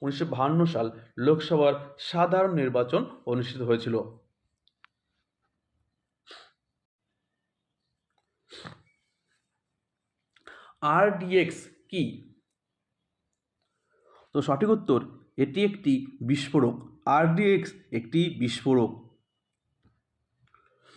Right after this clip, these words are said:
নিচের মধ্যে কে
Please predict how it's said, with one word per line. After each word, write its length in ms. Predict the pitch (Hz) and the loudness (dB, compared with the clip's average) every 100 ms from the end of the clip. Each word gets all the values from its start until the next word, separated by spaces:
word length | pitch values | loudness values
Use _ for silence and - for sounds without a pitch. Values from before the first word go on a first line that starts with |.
| - _ _ _ _ _ _ _ _ _ _ _ _ _ _ | -20 _ _ _ _ _ _ _ _ _ _ _ _ _ _
নিচের 460 | 147 190 226 269 262 | 0 2 4 4 4
মধ্যে 340 | 240 233 226 | 4 4 4
কে 440 | 233 247 175 139 | 2 4 2 2